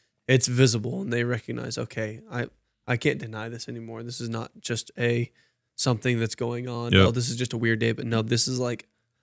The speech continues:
Speaker 1: I realize that I've made this who I am, and this is having
Speaker 2: Mm-hmm.
Speaker 1: outward manifestations now.
Speaker 2: Mm-hmm.
Speaker 1: The steps they can take in calling out to the Lord, just to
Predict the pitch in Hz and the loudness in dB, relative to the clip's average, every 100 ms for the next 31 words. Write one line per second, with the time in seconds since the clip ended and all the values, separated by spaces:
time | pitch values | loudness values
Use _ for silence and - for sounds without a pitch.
0 | _ _ _ _ _ _ 127 120 123 120 | _ _ _ _ _ _ 2 6 6 4
1 | 117 113 - 120 120 120 117 113 107 113 | 2 -2 -2 2 2 2 0 0 0 0
2 | 113 - 135 120 117 113 113 107 120 92 | 0 0 2 2 0 -2 -2 -2 0 4
3 | 95 98 95 - 104 98 98 113 110 117 | 8 8 8 8 6 6 4 -2 -4 -6
4 | 113 - 110 - - - - - 92 90 | -8 -8 -8 -6 -8 -6 -8 -4 -2 0
5 | 95 90 - _ _ _ _ _ 127 113 | 0 -2 -4 _ _ _ _ _ 2 4
6 | - 127 120 - - - 123 117 123 120 | 6 6 4 2 -2 -2 0 2 2 0
7 | 123 127 131 110 117 120 117 113 123 110 | -2 -2 -8 -6 0 0 0 -2 -4 -4
8 | - - - 123 - 123 | -6 -8 -4 -2 0 -2